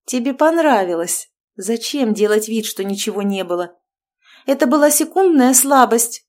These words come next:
возразила я упрямо. «Больше не повторится». «Вот еще», возразил демон, повторив мои недавние слова, и снова меня поцеловал. «Да что ж это такое?» В этот раз он прервался довольно быстро,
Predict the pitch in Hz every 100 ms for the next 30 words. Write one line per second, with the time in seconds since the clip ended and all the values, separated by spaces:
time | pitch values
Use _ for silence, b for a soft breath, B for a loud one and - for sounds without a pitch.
0 | - 185 - 190 190 185 190 185 185 190
1 | 180 170 _ _ _ 262 311 320 302 311
2 | 320 - 330 269 247 - 220 - _ _
3 | _ _ _ - 277 247 226 214 214 214
4 | - 220 214 - _ - 196 185 202 196
5 | 196 196 202 196 190 196 196 - 202 196
6 | 202 196 190 196 190 190 190 190 185 202
7 | 190 185 185 B B - 190 - 208 220
8 | 208 202 185 185 180 - 180 175 175 170
9 | - _ 226 233 240 - 214 208 214 220
10 | 214 202 190 185 _ _ _ b b -
11 | 202 247 220 214 202 - 214 214 214 220
12 | 214 233 226 220 220 226 220 220 - 233
13 | 214 - 185